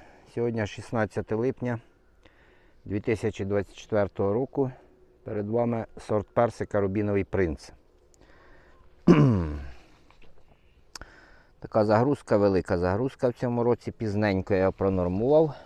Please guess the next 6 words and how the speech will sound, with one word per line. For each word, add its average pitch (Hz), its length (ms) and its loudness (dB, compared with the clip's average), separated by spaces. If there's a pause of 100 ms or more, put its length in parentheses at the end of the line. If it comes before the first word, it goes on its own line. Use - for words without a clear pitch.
(180)
Персик 113 420 -4
такий 107 280 -6
получився 98 720 -6
не 90 320 -6
дуже 95 340 -4
крупний. 76 560 -10